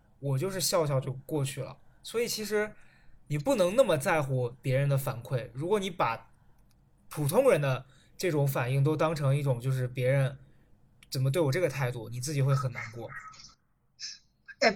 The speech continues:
Speaker 2: 不是的，是这样的，就是
Speaker 1: 嗯。
Speaker 2: 我，我，我，我自己的感觉是，呃，我生了这个病之后，那些我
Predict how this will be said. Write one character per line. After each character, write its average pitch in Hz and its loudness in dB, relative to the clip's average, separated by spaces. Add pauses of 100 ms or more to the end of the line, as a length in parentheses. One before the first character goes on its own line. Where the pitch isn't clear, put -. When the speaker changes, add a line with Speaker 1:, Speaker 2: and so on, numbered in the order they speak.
Speaker 2:
不 214 -2
是 214 2
的， 190 2
是 277 2
这 320 6
样 302 8
的， 226 -10
就 269 -10
是 285 -2
Speaker 1:
嗯。 247 -4 (440)
Speaker 2:
我， 453 -8 (100)
我， 233 -10
我， - -4
我 214 4
自 311 -8
己 196 -10
的 196 -6
感 196 -6
觉 180 -8
是， 208 -10 (380)
呃， - -4
我 202 -10
生 294 -14
了 330 -6
这 339 -10
个 302 -8
病 302 -18
之 294 -10
后， 285 -10
那 294 -16
些 277 -8
我 196 -8